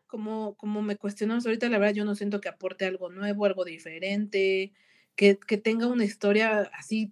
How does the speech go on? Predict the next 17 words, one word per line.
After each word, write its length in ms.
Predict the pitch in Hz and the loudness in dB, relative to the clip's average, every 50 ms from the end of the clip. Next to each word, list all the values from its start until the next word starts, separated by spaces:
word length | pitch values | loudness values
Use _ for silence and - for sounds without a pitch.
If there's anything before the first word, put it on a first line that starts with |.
| _ - - | _ -6 0
de 120 | 208 190 | 0 0
verdad 300 | 180 180 185 202 202 202 | 0 2 0 2 2 4
entrañable, 760 | 220 220 226 208 - 196 180 175 190 196 190 190 190 202 208 202 | 4 2 2 2 2 2 0 2 2 2 2 4 4 2 2 2
que 100 | - 196 | 2 0
digas, 280 | 196 202 208 208 208 202 | 2 2 2 0 0 2
güey, 220 | 220 226 233 233 | 2 2 2 2
como, 360 | - 220 220 214 220 214 214 _ - - - - - _ - | 2 0 2 2 2 2 0 _ -16 -20 -20 -20 -20 _ -4
como 240 | - 240 233 247 254 | 2 4 4 6 6
luego 220 | 262 294 370 370 | 6 4 4 4
nos 140 | 311 240 - | 2 0 -2
pasa 260 | - 226 226 277 269 | -2 -4 -2 -2 -2
con 180 | 269 - 214 208 | 0 2 2 2
el 120 | 190 185 | 4 4
Holocausto, 580 | 180 180 175 180 175 - 208 190 185 196 - 160 | 4 4 4 2 2 2 0 0 0 0 -4 -10
que 100 | 135 175 | -10 -8
también 360 | - 175 185 196 202 214 226 | -6 -4 0 2 2 4 4
es 280 | 233 247 233 - - | 4 2 0 -2 -8